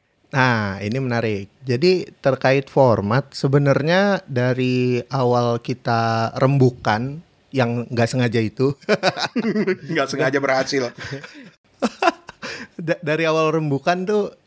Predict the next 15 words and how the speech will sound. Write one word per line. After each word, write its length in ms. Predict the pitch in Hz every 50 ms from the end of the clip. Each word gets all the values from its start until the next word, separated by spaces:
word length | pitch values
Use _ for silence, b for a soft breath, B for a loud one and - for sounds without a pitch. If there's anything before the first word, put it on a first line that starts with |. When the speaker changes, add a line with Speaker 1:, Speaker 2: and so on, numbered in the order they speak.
| _ -
Speaker 1:
eh, 280 | 151 139 139 135 135 131 123
awalnya 320 | 135 135 135 147 160 175
kan 160 | 170 196 202
mikir, 560 | 196 180 180 175 - - 160 143 135 131 131 - - _ -
"Wah, 240 | - 165 156 131 -
kalau 480 | - 127 123 123 123 123 120 120 120 127 - _
terlalu 720 | - 135 120 120 120 117 117 120 120 120 120 120 120 117 117 - b b b b b b b b _ _ _ _
ada 320 | - - 127 127 127 127
standar 560 | 123 - - - 120 127 131 127 127 131 131
yang 240 | 120 127 127 135 127
gimana-gimana, 1040 | 117 123 131 123 127 131 131 117 120 131 131 113 104 107 107 120 143 165 180 180 160
yang 160 | 131 113 113
ada 240 | 113 117 123 143 165
orang 320 | 156 139 135 151 156 165
keburu 800 | 160 - 156 123 120 120 120 117 120 117 117 113 113 110 110 113